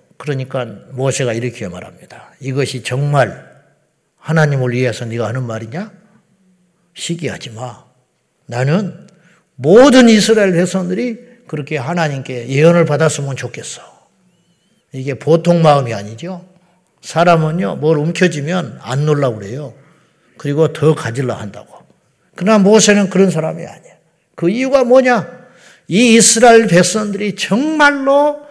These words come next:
제대로 정신 차려서 가나안 땅에 들어가기를 원한 거야. 한 사람도 심판받지 않기를 원하는 거야. 한 사람도 멸망받지 않기를 원한다니까요. 이러-, 이것이 모세의 마음이라.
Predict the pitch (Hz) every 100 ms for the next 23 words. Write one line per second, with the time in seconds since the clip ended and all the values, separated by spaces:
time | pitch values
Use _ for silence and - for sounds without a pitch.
0 | - - 147 180 170 170 135 143 160 156
1 | 135 127 123 202 156 - - 131 139 135
2 | 135 123 - 151 135 117 117 120 98 -
3 | - - _ _ _ _ _ _ - -
4 | 233 262 233 233 226 220 240 247 247 -
5 | 247 247 233 214 214 180 180 175 117 131
6 | 117 120 113 92 - - - - - -
7 | 226 262 240 262 254 247 254 254 247 277
8 | 277 254 240 - 196 190 190 - 113 135
9 | 123 120 - - - 208 - - - -
10 | _ - 196 247 233 220 254 180 254 233
11 | 139 156 143 147 123 123 123 98 -